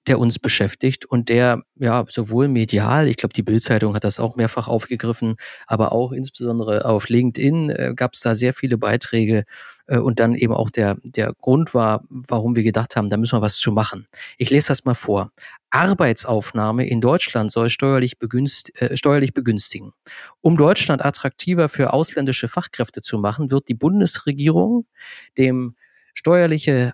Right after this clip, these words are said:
Anreiz-, äh, zudem steuerliche Anreize für die Arbeitsaufnahme in Deutschland einführen. Dazu können neu zugewanderte Fachkräfte in den ersten drei Jahren dreißig, zwanzig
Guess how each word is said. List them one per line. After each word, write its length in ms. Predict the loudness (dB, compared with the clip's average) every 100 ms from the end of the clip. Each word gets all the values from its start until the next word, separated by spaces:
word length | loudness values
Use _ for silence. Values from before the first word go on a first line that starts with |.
| 0
Anreiz-, 500 | 2 4 2 0 -2
äh, 100 | -2
zudem 360 | 0 2 2
steuerliche 480 | 2 2 2 2 0
Anreize 560 | 0 0 0 0 -4 -6
für 260 | -2 0
die 160 | 0 0
Arbeitsaufnahme 880 | 2 2 0 -2 -4 -2 -2 0 0
in 80 |
Deutschland 480 | 2 2 2 0 -2
einführen. 600 | -2 -6 -6 -8 -8 -12 _ -20 -10 -2
Dazu 320 | -2 2 0
können 400 | 2 0 0 -4 _
neu 300 | 0 2 2
zugewanderte 800 | 2 2 4 4 4 0 0 -2
Fachkräfte 640 | -2 -4 -6 -6 -6 -4
in 160 | -4 0
den 140 | -2
ersten 420 | 0 0 0 -4 -6
drei 380 | -2 0 0 -4 _ _ -4
Jahren 600 | 0 2 2 2 0 0
dreißig, 500 | 0 2 2 0 -2
zwanzig 640 | 0 0 0 0 -2 -4